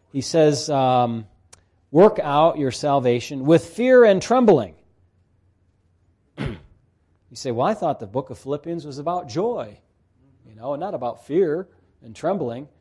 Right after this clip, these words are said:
Was he confused? No, he's not confused. In one and the same time, the Christian can have fear and trembling before God and joy. How? Because you realize that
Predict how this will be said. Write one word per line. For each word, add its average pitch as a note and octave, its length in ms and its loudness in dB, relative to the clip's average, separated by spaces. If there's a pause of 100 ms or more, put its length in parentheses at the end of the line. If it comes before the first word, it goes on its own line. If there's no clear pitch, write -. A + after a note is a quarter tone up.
(220)
Was C3+ 120 -16
he D3 80 -10
confused? E3+ 580 -8
No, D#3+ 140 -4
he's B2 100 -8
not C3+ 180 -10
confused. A#2+ 640 -12
In C3 140 -14
one D#3+ 220 -4
and D3 100 -4
the A#2+ 40 -8
same D3+ 300 -10
time, C#3+ 300 -8
the A#2+ 80 -10
Christian C3+ 380 -14
can A#2 160 -20
have A2+ 180 -12
fear D#3 220 -8
and D3 80 -10
trembling C3 400 -10
before A#2 280 -12
God A2+ 320 -10
and A#2 200 -16
joy. G2 400 -8 (560)
How? C3 380 -4 (540)
Because D#3 240 0
you F#3 120 2
realize D#3 800 6
that C3+ 400 0